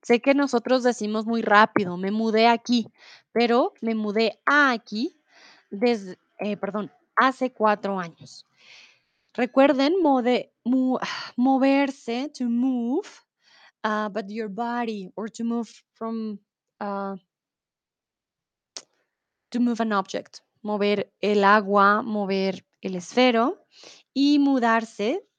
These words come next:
ya significa to move, but when you move from a place to another place,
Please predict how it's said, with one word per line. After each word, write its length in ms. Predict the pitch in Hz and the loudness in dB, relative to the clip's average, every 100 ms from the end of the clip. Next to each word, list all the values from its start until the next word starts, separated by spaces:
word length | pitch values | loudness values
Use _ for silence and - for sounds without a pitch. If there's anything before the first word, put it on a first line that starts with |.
| _ | _
ya 200 | _ 185 | _ -8
significa 520 | 185 196 190 - - 202 | -8 -8 -10 -10 -6 -4
to 160 | - | 0
move, 420 | 226 226 226 233 - | 0 0 -2 -4 -4
but 180 | 214 202 _ _ _ _ _ | -4 -4 _ _ _ _ _
when 180 | 202 190 | -10 -8
you 100 | 190 | -6
move 260 | 202 196 190 | -4 -6 -8
from 300 | _ 190 185 | _ -8 -8
a 60 | |
place 320 | - 180 190 | -8 -8 -8
to 120 | - 180 | -10 -8
another 320 | 175 170 - | -6 -6 -10
place, 460 | - - - - | -12 -18 -18 -20